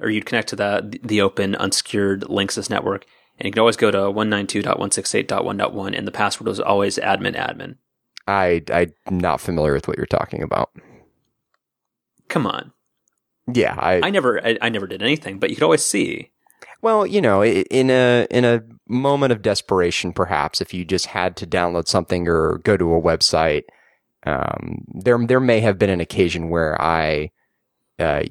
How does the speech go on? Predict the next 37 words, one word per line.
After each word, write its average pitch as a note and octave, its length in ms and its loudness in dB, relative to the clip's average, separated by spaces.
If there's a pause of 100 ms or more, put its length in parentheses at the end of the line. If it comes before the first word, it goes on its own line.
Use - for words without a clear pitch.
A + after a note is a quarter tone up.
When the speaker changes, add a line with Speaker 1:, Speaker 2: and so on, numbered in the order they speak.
Speaker 2:
utilized F#2 680 2
that D2 160 2
little E2 160 -2
bit C#2+ 140 -2
of - 100 -6
knowledge. - 500 -6 (200)
If D3+ 160 2
I, F#2+ 240 2
I G#2 120 4
mean, E2+ 160 2
if E2+ 120 0
I C#2 100 0
knew C#2+ 100 -4
what - 120 -6
you A1+ 80 -6
were - 80 -2
talking - 380 -8
about. - 220 -6
Speaker 1:
Well, A3+ 100 6
wait. A3 260 4
So, E3 140 4
what, E3+ 380 0
what F#3 320 0
was D#3+ 340 2
your C#3+ 160 6
opinion B2+ 420 2
on A#2+ 220 0
the A2+ 140 -2
ethics - 360 -2
of A2 220 -6
using G#2+ 300 -6
unprotected G2+ 480 -6
Wi-Fi - 400 -6
back - 220 -6
in - 60 -8
the - 60 -12
day? - 240 -4